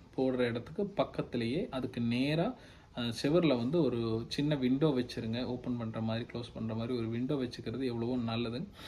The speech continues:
ஏன்னு பார்த்தீங்கன்னா, சீலிங்ல இருக்கிற ஹீட்டை வாங்கி ரூமுக்குள்ள ஃபேன் வந்து தள்ளும். அப்படிங்கும் பொழுது நம்ம மேலேயே அந்த ஹீட்டான ஏர் தான் வரும். இது சென்னையில வந்து நிறைய பேர் ஃபீல் பண்ணியிருப்பீங்க. அதுக்கு வந்து சைடுல ஓப்பன் இருந்தா, ஓரளவுக்கு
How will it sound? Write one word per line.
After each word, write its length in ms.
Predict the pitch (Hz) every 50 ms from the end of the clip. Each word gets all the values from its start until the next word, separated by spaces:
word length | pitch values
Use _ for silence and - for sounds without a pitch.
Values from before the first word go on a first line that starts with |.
| - - - -
ஏன்னு 220 | 135 143 156 160 147
பார்த்தீங்கன்னா, 500 | 135 127 123 - 123 123 127 160 196 185 - - -
சீலிங்ல 340 | 185 208 214 208 190 175 160
இருக்கிற 340 | 147 139 131 127 131 127
ஹீட்டை 480 | 120 - - 175 196 180 - 180 143 123
வாங்கி 600 | 123 127 135 147 160 175 180 185 208 233 233 - 143
ரூமுக்குள்ள 720 | 135 147 160 165 156 147 - 131 131 123 120 120 117 113 110 - -
ஃபேன் 220 | - 131 127 131 131
வந்து 260 | 123 120 135 170 170
தள்ளும். 500 | - 120 113 117 117 - - - - - - - - -
அப்படிங்கும் 400 | 131 123 - 147 143 139 135 127
பொழுது 240 | 123 123 131 151 180
நம்ம 300 | 170 123 117 123 131 135
மேலேயே 460 | 127 123 120 127 143 143 139 135 147
அந்த 260 | 165 165 135 117 120 110 -
ஹீட்டான 520 | 131 131 131 - 131 131 131 123 117 117
ஏர் 120 | 113 110 113
தான் 160 | 120 120 117
வரும். 300 | 110 110 120 165 214 202
இது 160 | 147 131 123
சென்னையில 420 | 120 - 127 117 123 135 139 131 123
வந்து 180 | 117 123 139
நிறைய 320 | 143 127 117 113 123 131 131
பேர் 200 | - 135 127 - -
ஃபீல் 180 | 123 120 123 -
பண்ணியிருப்பீங்க. 560 | 120 113 113 110 110 - 110 110 113 - 220 - - - - - - -
அதுக்கு 320 | 120 120 120 - 123 120
வந்து 160 | 151 180 180 -
சைடுல 300 | - 127 147 175 180 185
ஓப்பன் 380 | 156 147 139 135 135 - 131 123
இருந்தா, 360 | 117 127 120 123 139 180 214
ஓரளவுக்கு 640 | - 131 131 143 160 175 196 196 196 202 202 202 190